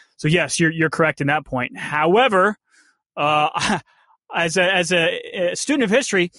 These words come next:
I can tell you back in the, the good old days of, uh, of Texas in the West, there was a gentleman named by the name of, uh, Rip Ford. Uh, he was alternatively a surgeon, a lawyer,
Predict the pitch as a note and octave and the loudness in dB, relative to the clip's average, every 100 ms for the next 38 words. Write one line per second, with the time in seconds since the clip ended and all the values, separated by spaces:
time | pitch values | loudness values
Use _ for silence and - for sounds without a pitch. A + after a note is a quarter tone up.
0 | _ - B3 A3+ - C4 A3+ E3+ G3 C4 | _ -4 -2 -2 0 2 2 0 0 0
1 | A#3+ F3+ E3 D#3 C#3+ D#3+ C#3 C#4 G#3+ D#3+ | -2 -2 -2 -2 -4 -6 0 2 0 0
2 | D#3+ F3 A#3 G3+ F3+ E3 D#3 D3 D#3 D3 | 0 0 -2 -6 -4 0 -2 0 -2 0
3 | D3+ D3 - G#3+ - E3+ E3+ C#3+ E3+ G3 | -2 -6 -6 -6 -6 -8 -6 -2 -2 -2
4 | - F3+ F3 D3 D3+ F3 F3+ E3 D#3 D3 | -4 -2 0 -2 -2 -2 0 -2 -2 -2
5 | D3+ D3+ D3+ D3+ D3+ C#3+ C3+ C3 E3+ A3+ | -2 -2 -2 -2 0 -2 -2 -2 -4 -4
6 | - - - _ - G#3 G#3+ E3 E3 F3+ | -8 -16 -20 _ -2 4 4 4 2 -4
7 | _ - - _ _ - D#3 D3+ E3 G#3+ | _ -20 -20 _ _ -2 0 0 0 -2
8 | A3+ G3+ F#3+ F3 E3 - G#3+ - G3+ G3 | 2 4 4 2 -2 -2 -2 -2 -4 -2
9 | F#3+ F#3+ F#3+ - E3 D3 - - A#3 G3+ | -2 0 0 -2 -4 -4 -4 -2 0 2
10 | F3 G3+ - _ _ _ _ F3 D#3+ D#3+ | 0 -4 -10 _ _ _ _ -2 0 0
11 | F3 D3 G3 A3 D#3 E3 | -2 -2 2 2 2 0